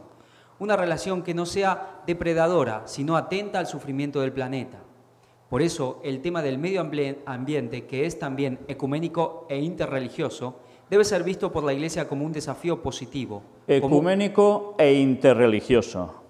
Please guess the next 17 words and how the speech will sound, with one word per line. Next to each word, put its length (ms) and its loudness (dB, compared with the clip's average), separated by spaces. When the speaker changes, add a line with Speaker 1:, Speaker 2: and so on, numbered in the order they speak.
Speaker 2:
¿Os 160 2
parece 420 2
poco? 640 -2
La 240 8
ecología 800 6
integral, 880 6
lo 240 6
que 80 2
están 460 8
analizando 840 6
también 340 6
en 120 2
el 160 2
Sínodo 600 4
de 160 2
la 100 6
Amazonia, 720 4